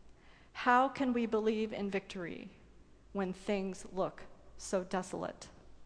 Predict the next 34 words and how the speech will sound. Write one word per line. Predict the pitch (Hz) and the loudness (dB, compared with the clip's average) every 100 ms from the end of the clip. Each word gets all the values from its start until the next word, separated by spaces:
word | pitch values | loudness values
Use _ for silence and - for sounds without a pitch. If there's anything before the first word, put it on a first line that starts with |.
| - - - - - - - - - - - - - | -16 -16 -18 -14 -14 -14 -16 -10 -6 -4 -2 0 0
Mark | 208 220 247 - | 8 8 8 4
reminds | 220 220 220 247 254 247 | 4 6 8 8 6 2
his | 208 | -2
community | - 233 262 262 226 190 | 2 6 8 8 8 8
that | 190 - | 6 4
this | 254 262 - | 4 4 2
good | 233 254 240 | 2 4 4
news | 233 247 254 254 247 | 4 6 4 2 -2
first | - - 262 294 - - - | -8 2 4 4 0 -6 -6
sprang | - 214 190 185 - | 0 2 2 4 8
up, | 254 262 - | 8 6 2
was | 214 202 | 2 2
confirmed, | - 202 - 262 269 269 - | 0 -2 0 0 2 0 0
and | 208 185 | 0 0
was | - | -4
tested | - 254 240 - 254 254 254 - - - - - - - - - | 0 0 2 4 4 4 -2 -14 -20 -20 -20 -20 -20 -20 -20 -2
in | 233 | 2
the | 226 | 4
wilderness. | 220 226 220 175 131 - - - - - - - - - - - - - - - - - | 6 4 4 0 -4 -8 -12 -14 -18 -20 -20 -20 -20 -20 -20 -20 -18 -16 -16 -16 -16 6
I | 220 | 8
don't | 240 - | 8 6
know | 240 226 | 6 8
about | 220 202 - | 8 8 6
you, | 240 247 262 269 - - - - - - | 2 2 0 -4 -10 -18 -20 -20 -2 6
but | 220 | 8
I | 240 254 | 10 10
have | 254 262 - | 8 4 2
spent | - 262 214 196 | 4 6 6 6
what | 220 - | 4 4
feels | - 294 240 233 | 2 6 6 8
like | 190 190 | 6 6
more | 214 247 254 | 6 8 8
than | 240 208 | 6 4
my | 196 233 233 | 6 6 4